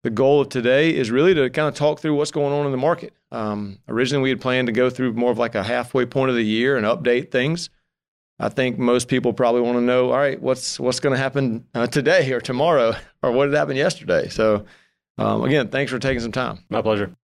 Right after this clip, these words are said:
Speaker 1: So where do you wanna start? Um, yesterday was a fun, interesting day to, to watch take place.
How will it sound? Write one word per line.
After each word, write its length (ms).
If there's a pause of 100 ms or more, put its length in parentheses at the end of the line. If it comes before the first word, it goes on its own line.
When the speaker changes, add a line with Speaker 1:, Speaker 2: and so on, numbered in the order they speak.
(520)
Speaker 1:
So 380 (400)
where 180
do 80
you 80
wanna 140
start? 360 (380)
Um, 340
yesterday 520
was 160
a 160
fun, 440
interesting 520
day 200
to, 260
to 120
watch 320
take 260
place. 540